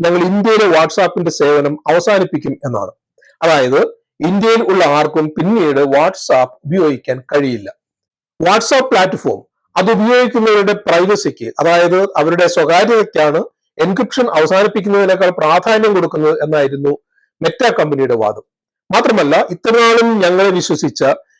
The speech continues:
ഞങ്ങളുടെ ഉപഭോക്താക്കളുടെ ആ വിശ്വാസം അത് കളഞ്ഞു കുളിക്കാൻ ഞങ്ങൾക്ക് താല്പര്യമില്ല എന്നും Meta കോടതിയെ അറിയിച്ചു. മൂന്നാമത്തെ പോയിന്റ് ഇതാണ്.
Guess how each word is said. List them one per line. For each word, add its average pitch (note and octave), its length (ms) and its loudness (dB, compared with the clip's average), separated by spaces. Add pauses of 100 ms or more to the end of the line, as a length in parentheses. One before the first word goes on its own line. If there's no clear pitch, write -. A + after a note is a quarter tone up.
(100)
ഞങ്ങളുടെ G3 300 2
ഉപഭോക്താക്കളുടെ F3+ 960 0
ആ D3+ 120 2
വിശ്വാസം C3+ 600 -2 (400)
അത് E3+ 160 -2
കളഞ്ഞു F#3+ 300 2
കുളിക്കാൻ E3 500 0
ഞങ്ങൾക്ക് D3+ 300 0
താല്പര്യമില്ല D#3+ 680 0
എന്നും C3+ 400 -2 (220)
Meta C#3+ 320 -2
കോടതിയെ C#3+ 760 0
അറിയിച്ചു. A2+ 340 -8 (1400)
മൂന്നാമത്തെ C4 400 2
പോയിന്റ് F#3+ 360 0
ഇതാണ്. A2 280 -2